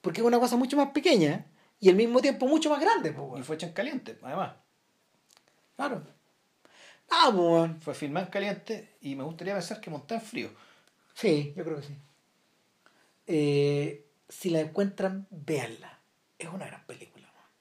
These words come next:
Speaker 1: Es de los buenos filmes, yo insisto, es de los buenos filmes, eh, chilenos de la década, de, de todo dos mil diez. Así que nada.
Speaker 2: Sí, eso.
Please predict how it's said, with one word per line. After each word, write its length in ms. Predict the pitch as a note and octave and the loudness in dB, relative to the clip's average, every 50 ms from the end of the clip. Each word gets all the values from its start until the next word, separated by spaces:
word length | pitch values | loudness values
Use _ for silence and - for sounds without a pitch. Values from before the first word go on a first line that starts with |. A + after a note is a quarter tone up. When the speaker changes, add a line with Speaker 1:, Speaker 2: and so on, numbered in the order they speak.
| _ _ _ _ _ _ _ _ _ _ _ _ _ _ _ _ - | _ _ _ _ _ _ _ _ _ _ _ _ _ _ _ _ -10
Speaker 1:
Es 100 | G3+ F#3+ | -6 -2
de 80 | G#3+ | 0
los 120 | A3+ G#3 - | 0 0 0
buenos 220 | E3+ C#3+ C#3+ C#3+ | -2 -4 -4 -4
filmes, 580 | - F3 E3 E3 F3 F3+ F3 F#3+ G3+ G#3+ G3+ D#3 | 2 2 2 4 4 0 -4 -6 -8 -8 -4 4
yo 120 | F#3+ G3+ | 4 4
insisto, 400 | G3+ G3 G3 - A#3+ - - E3+ | 4 4 -2 -2 -4 0 0 0
es 80 | E3 F3 | 2 2
de 60 | F3+ | 2
los 120 | F3 D#3 | 0 0
buenos 220 | E3+ F#3 G3 G3+ G3+ | 0 -2 -2 -2 -2
filmes, 500 | - G#3+ G#3 G#3+ G#3+ G#3+ A3 G#3 G3 - _ _ _ _ _ - _ _ _ _ _ - | -4 -6 -4 -2 -2 -2 -2 -2 -6 -10 _ _ _ _ _ -20 _ _ _ _ _ 0
eh, 580 | F3 D#3+ D#3 D3+ D3+ D3 D3 C#3+ C#3+ C#3 C#3 - | 4 6 6 6 6 6 4 4 2 0 -4 -8
chilenos 560 | - - D#3+ D3 D3 D3+ E3+ G3+ A#3 A#3+ A#3 | -8 -4 0 4 6 6 6 6 4 0 -2
de 80 | A#3+ | 0
la 120 | A#3 A#3+ C4 | 0 0 2
década, 400 | B3 A3+ - - - - - _ _ _ _ _ | 0 -2 -4 -6 -12 -14 -20 _ _ _ _ _
de, 280 | F#3 D#3+ E3 E3+ E3 D#3 | -14 -6 -6 -4 -4 -4
de 160 | D#3 E3+ E3 | -6 -8 -8
todo 180 | E3+ F3 E3 D3+ | -4 -6 -6 -4
dos 80 | D3 | -6
mil 240 | C#3+ C#3 C#3 - - _ _ _ _ _ _ _ - | -10 -12 -12 -16 -20 _ _ _ _ _ _ _ -10
diez. 400 | - - - - - - - - _ _ _ _ _ _ _ _ _ _ _ _ _ _ _ _ _ _ _ _ _ _ _ _ _ _ _ _ _ - _ | -10 -10 -10 -10 -16 -18 -20 -20 _ _ _ _ _ _ _ _ _ _ _ _ _ _ _ _ _ _ _ _ _ _ _ _ _ _ _ _ _ -20 _
Así 240 | - - - G#3 G3 | -16 -10 -8 -6 -4
que 140 | G3+ A3 A#3+ | -4 -4 -2
nada. 200 | D#4+ E4+ - - _ _ _ - - - _ _ _ _ _ _ _ _ _ | -2 -4 -4 -8 _ _ _ -20 -20 -20 _ _ _ _ _ _ _ _ _
Speaker 2:
Sí, 120 | - - | -16 -14
eso. 220 | C3 - - - | -14 -14 -14 -16